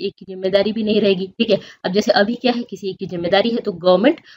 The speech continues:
उसको force कर सकती है कि आप ऐसा data मत डालो, ये data delete करो। अब यहाँ पे ownership का ही कोई इशू नहीं है तो कोई कैसा भी data upload कर रहा है तो वो एक issue है, ठीक है। अ, tough to regulate, अब regulate करना टफ है, Government के लिए एक problem हो सकती है, ठीक है। कोई कैसा भी data upload कर रहा है, आप उसकी identity भी,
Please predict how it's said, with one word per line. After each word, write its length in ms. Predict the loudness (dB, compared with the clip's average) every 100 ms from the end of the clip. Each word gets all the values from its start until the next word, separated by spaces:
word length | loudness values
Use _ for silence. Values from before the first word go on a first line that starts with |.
| _
उसको 260 | -4 2 2
force 220 | 2 -2
कर 120 | -2
सकती 240 | -4 -6 -4
है 20 |
कि 60 | -2
आप 120 | 2
ऐसा 200 | 2 0
data 240 | 0 2
मत 160 | 2 2
डालो, 480 | 2 2 2 0 -2
ये 140 | 0 0
data 240 | 2 0
delete 260 | 0 0 0
करो। 240 | 0 0 -2 -16 -2
अब 100 | 2
यहाँ 180 | 4 4
पे 60 | 2
ownership 500 | 0 2 2 2 2
का 80 | 2
ही 60 |
कोई 180 | 2 0
इशू 360 | -2 -6 0 6
नहीं 140 | 6
है 80 | 4
तो 100 | 0
कोई 160 | -4
कैसा 260 | 0 0 0
भी 100 | -2
data 200 | 0 0
upload 300 | 2 0 0
कर 160 | 0 0
रहा 100 | 0
है 60 |
तो 140 | -4 -8
वो 140 | -4
एक 180 | -4 -6
issue 180 | -10 -10
है, 60 |
ठीक 300 | -12 _ -2
है। 120 | -2 -2 -14 -20 -2 4
अ, 60 | 6
tough 200 | 6 2
to 120 | 2 2
regulate, 380 | 2 2 2 2
अब 120 | 2
regulate 360 | 0 0 -2
करना 260 | 0 2 2
टफ 240 | 2 2 0
है, 80 |
Government 360 | -4 0 0 2
के 80 | 2
लिए 200 | 4 4
एक 180 | 2 -4 0
problem 280 | 2 4 4
हो 100 | 2
सकती 360 | 0 -2 2 2
है, 60 |
ठीक 180 | 2 2
है। 80 | 2 -2 _ -20 2
कोई 140 | 4 6
कैसा 260 | 4 2
भी 80 | 0
data 200 | 2 2
upload 220 | 0 0
कर 100 | 0
रहा 100 | 2
है, 60 | 2
आप 180 | 2 0
उसकी 280 | -6 -8 -2
identity 640 | 0 0 -4 -2 0 2
भी, 160 | 4